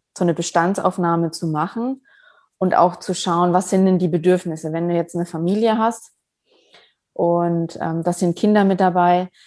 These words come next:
dann soll es ja vielleicht auch mal schnell gehen. Da liegt dann, ähm, nicht der Fokus, äh, drauf, dass man sich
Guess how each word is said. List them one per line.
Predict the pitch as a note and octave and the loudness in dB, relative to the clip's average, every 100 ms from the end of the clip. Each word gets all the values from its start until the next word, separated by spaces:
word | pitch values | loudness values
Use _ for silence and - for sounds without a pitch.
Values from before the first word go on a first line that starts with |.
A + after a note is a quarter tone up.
| _ _ _ - | _ _ _ -6
dann | E3+ E3 E3 E3 E3 E3 E3 - - _ | -2 0 -2 -2 -2 -2 -4 -6 -12 _
soll | - F#3+ | 2 4
es | F#3 | 6
ja | G3 | 6
vielleicht | F3+ F#3+ | 6 4
auch | F3 F3 | 2 2
mal | F3 | 0
schnell | E3+ G3+ F3 F3 | -2 0 4 4
gehen. | D#3+ D3 D#3 F3 _ _ _ - | 2 -4 -6 -16 _ _ _ -4
Da | F3 | 0
liegt | E3+ F#3 F#3+ | 2 0 0
dann, | F#3 F#3 F3+ F3+ - | -2 0 0 -2 -4
ähm, | F3 F3 F3 - | -4 -2 -2 -2
nicht | G#3 G#3 | -2 0
der | F#3 | -2
Fokus, | - G#3 G3+ G#3+ G#3 - - _ - _ - | 0 0 0 0 0 -4 -20 _ -20 _ -4
äh, | F3+ | -2
drauf, | F#3 F#3 F#3 | 2 0 0
dass | F#3 | -2
man | F#3 F3+ | 0 -2
sich | F3 F#3 F3 - - | 0 -2 -2 -6 -12